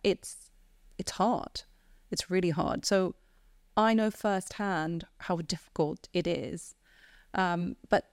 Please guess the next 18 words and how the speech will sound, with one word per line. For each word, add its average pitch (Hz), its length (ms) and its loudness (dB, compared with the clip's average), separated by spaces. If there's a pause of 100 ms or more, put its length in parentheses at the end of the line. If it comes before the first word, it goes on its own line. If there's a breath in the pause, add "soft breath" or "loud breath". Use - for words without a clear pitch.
not 214 400 2 (160)
everyone 214 680 2 (640)
prepares 202 540 -2
it - 200 -6
to 170 100 -2
that 165 180 -8
extent. - 800 -2 (260)
Do 226 80 2
you 233 180 2
think 247 260 0
you're 208 260 2
unique 202 420 0
in 175 140 -2
that? - 360 -10 (200)
Or 226 80 2
do 226 160 -2
you 240 160 2
think 233 540 0